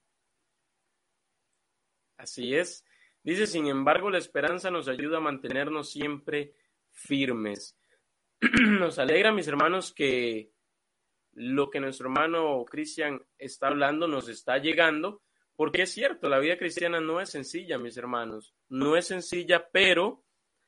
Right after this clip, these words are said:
al tomarnos y entender lo que Dios hace por nosotros, vamos a poder,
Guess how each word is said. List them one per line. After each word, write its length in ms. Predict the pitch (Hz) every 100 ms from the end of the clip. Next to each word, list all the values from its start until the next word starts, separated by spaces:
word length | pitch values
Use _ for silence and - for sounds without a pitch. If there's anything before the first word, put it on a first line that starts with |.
| _ _ _ _ _ _ _ _ _ _
al 160 | 160 160
tomarnos 720 | 165 147 185 220 226 214 -
y 100 | 160
entender 800 | 156 147 147 139 143 196 151 113 -
lo 200 | 117 123
que 160 | 123
Dios 320 | 123 165 170 -
hace 360 | 165 175 - 120
por 320 | - 160 196
nosotros, 840 | 202 - 170 139 - 143 143 - _ _ _ _ _ _
vamos 340 | 120 151 160
a 160 | 147 127
poder, 480 | 120 127 147 156